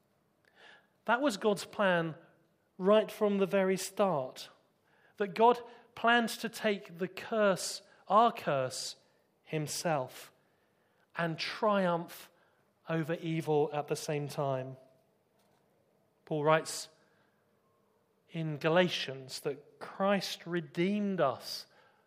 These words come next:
from the curse of the law. How did he do it? By becoming a curse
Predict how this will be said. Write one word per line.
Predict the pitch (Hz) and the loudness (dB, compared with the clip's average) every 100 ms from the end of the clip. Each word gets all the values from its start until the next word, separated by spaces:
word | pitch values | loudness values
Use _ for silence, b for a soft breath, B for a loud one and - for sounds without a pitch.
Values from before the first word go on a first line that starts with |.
| b | b
from | - 156 143 | -8 -6 -4
the | |
curse | 139 151 139 - | -4 -2 -2 -4
of | |
the | 135 | -4
law. | 135 135 | -2 0
How | 180 180 170 | -2 -2 -2
did | 160 | -4
he | 151 | -4
do | 143 123 | -4 -4
it? | 120 123 b b b b b b b b b _ _ _ | -4 -8 b b b b b b b b b _ _ _
By | 170 151 | 4 4
becoming | 147 - 175 165 143 | 2 -6 -8 -6 -6
a | 139 | -8
curse | - - 170 147 139 143 - | -12 -10 -4 -2 -4 -6 -14